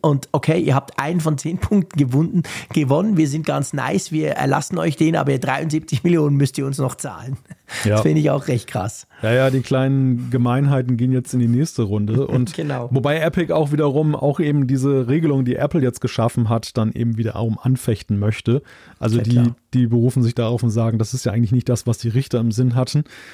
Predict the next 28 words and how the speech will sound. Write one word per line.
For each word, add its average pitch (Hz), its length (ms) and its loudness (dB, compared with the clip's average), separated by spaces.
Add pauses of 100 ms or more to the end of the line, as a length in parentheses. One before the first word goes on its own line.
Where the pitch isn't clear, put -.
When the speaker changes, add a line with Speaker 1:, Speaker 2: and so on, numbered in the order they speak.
(120)
Speaker 2:
dass, 123 320 0 (120)
Speaker 1:
Genau. 135 140 2
Speaker 2:
<laughs> 147 40 0
dass 165 160 0
da 160 100 2
trotzdem 151 420 0
bezahlt 143 480 0
werden 139 220 2
muss 160 260 2
und 135 160 0
dass 139 120 2
es 147 120 2
völlig 147 300 0
unattraktiv 151 760 0
ist 160 300 -2
und 131 260 0
also 135 200 0
in 131 60 4
jeder 151 200 4
Hinsicht 139 260 0
unattraktiv 143 600 0
wegen 127 80 2
des 110 160 0
Warnhinweises 131 720 0
und 143 180 0
dann 127 80 2
eben 131 160 -4
auch 127 240 -4